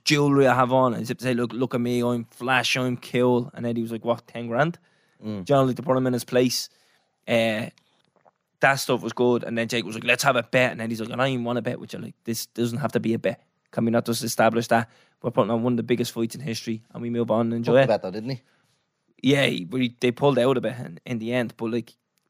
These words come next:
Speaker 1: that's what Jake is, you know? He's that kind of, the low-hanging fruit kind of stuff. But, yeah, he is making a career out of him, so I suppose fair play to him in that sense, but that's what I think about him.
Speaker 2: Mm.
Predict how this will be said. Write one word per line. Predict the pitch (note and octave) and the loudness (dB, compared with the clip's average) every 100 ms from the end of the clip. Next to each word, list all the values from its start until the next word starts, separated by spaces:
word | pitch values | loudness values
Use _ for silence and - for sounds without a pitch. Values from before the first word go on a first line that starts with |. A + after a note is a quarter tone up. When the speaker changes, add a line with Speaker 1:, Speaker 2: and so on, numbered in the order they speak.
| _ | _
Speaker 1:
that's | - D3 C3+ | 0 2 2
what | C3+ | 2
Jake | C3+ B2 A#2+ | 4 0 2
is, | B2 B2 B2+ | 2 2 0
you | A2 | -4
know? | A2+ | 0
He's | A2+ A#2 | -2 0
that | B2+ A#2 | 0 0
kind | B2 A#2+ | -2 0
of, | A#2 G#2 _ _ _ _ | -2 -4 _ _ _ _
the | C3 | 0
low-hanging | A#2+ B2+ A#2 A#2+ B2 G#2+ | 4 4 4 -2 -4 -8
fruit | - - A#2+ A#2+ A#2 - _ _ | -14 -8 -2 0 0 -6 _ _
kind | - A#2+ A2 | -8 -6 -4
of | |
stuff. | - A#2 - - | -4 -4 -6 -8
But, | A2 F2 _ _ _ _ _ _ _ - | -6 -6 _ _ _ _ _ _ _ -2
yeah, | A#2+ A#2 - - | 0 -2 -6 -8
he | B2 C#3 | 2 4
is | D3 | 4
making | C#3+ C3+ B2+ | 2 0 -2
a | |
career | B2 B2+ B2+ | 0 2 4
out | B2 | 2
of | A#2 | 0
him, | A#2 | -4
so | B2 | -6
I | A#2 | -4
suppose | A#2 A#2 A#2 | -2 -2 0
fair | A#2 A2+ | -2 0
play | A#2 | -2
to | A2 | -2
him | G#2+ | -6
in | G#2+ | -4
that | A#2+ B2 | -6 -4
sense, | C3 B2 - | -4 -4 -6
but | A2 A2+ _ _ _ _ | -8 -8 _ _ _ _
that's | A#2+ B2 | -4 0
what | A2+ | 2
I | A2+ | 2
think | A#2 A2+ | 0 -2
about | A#2 A#2 | 0 -2
him. | B2 _ _ _ - | -4 _ _ _ -12
Speaker 2:
Mm. | G#2+ G#2 | -8 -8